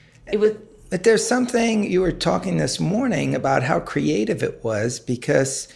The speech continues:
Speaker 2: you would design your own outfits.
Speaker 1: And that's the wonderful and incredible thing about skating, I don't think I realized until later,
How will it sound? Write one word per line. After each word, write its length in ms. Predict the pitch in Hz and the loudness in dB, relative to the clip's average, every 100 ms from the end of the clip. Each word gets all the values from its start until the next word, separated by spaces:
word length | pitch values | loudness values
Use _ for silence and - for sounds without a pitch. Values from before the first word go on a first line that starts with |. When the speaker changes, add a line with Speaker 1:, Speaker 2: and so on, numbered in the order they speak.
| - - _ | -20 -20 _
Speaker 2:
you 380 | 123 151 165 170 | -2 2 4 4
would 440 | 156 151 151 147 | 2 2 4 2
design 540 | 135 123 123 127 135 131 | 0 -4 0 0 0 0
your 180 | 131 135 | 0 2
own 200 | 131 143 | 2 2
outfits. 880 | 151 143 - 82 - - - - - - _ - _ - | 0 -2 -4 -6 -6 -12 -12 -14 -20 -20 _ -20 _ -2
Speaker 1:
And 120 | 247 | 2
that's 260 | 262 277 - | 4 2 0
the 100 | 339 | 0
wonderful 800 | 233 226 285 294 220 196 185 190 | 2 4 2 2 2 2 2 0
and 160 | - 185 | 0 -2
incredible 580 | 170 - - 196 190 | -2 -6 -2 0 0
thing 200 | 180 196 | -2 0
about 200 | 180 151 | 2 0
skating, 360 | - 180 214 180 | -2 0 2 2
I 80 | 151 | 0
don't 180 | 160 156 | -4 -4
think 140 | 170 | -2
I 80 | 170 | 0
realized 480 | 160 170 170 160 160 | 0 2 2 0 -4
until 360 | 160 160 147 | -6 -4 -4
later, 480 | 143 175 180 160 156 | 0 2 2 2 0